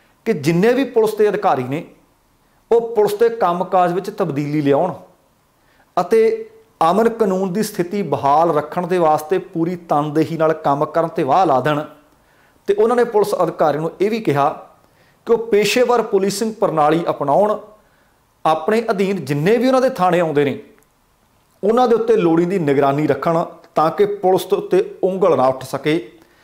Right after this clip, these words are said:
ਅਤੇ ਪੰਜਾਬ ਦੇ ਲੋਕ ਆਪਣੇ ਆਪ ਨੂੰ ਸੁਰੱਖਿਅਤ ਮਹਿਸੂਸ ਕਰਨ। ਹੁਣ ਦੇਖੋ ਕਿ ਸਖਤੀਆਂ ਕੀਤੀਆਂ ਜਾ ਰਹੀਆਂ ਨੇ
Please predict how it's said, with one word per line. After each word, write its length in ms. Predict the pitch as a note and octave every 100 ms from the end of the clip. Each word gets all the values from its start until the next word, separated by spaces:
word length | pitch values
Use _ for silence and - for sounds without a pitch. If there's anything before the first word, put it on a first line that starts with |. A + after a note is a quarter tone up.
| _ _ _
ਅਤੇ 240 | E3 D#3+ A3
ਪੰਜਾਬ 520 | - D#3+ D#3 D#3 D3+
ਦੇ 100 | F#3+
ਲੋਕ 360 | D#3 E3+ F3 E3+
ਆਪਣੇ 540 | E3 - D3+ - F3
ਆਪ 180 | E3+ F3
ਨੂੰ 80 | F3
ਸੁਰੱਖਿਅਤ 580 | - D#3 - E3+ D#3+
ਮਹਿਸੂਸ 560 | D#3 C3 C3+ - C3+ B2+
ਕਰਨ। 320 | C3+ C3 B2 - _ _ _ _ _ _ _
ਹੁਣ 80 | C#3+
ਦੇਖੋ 380 | A#2+ C3 C#3+ F3
ਕਿ 180 | F3 G3
ਸਖਤੀਆਂ 600 | G3 E3+ E3 - F#3 F#3+
ਕੀਤੀਆਂ 480 | F#3 E3 E3 E3 E3
ਜਾ 180 | C#3+ B2
ਰਹੀਆਂ 240 | C3 F3+
ਨੇ 200 | D#3 D#3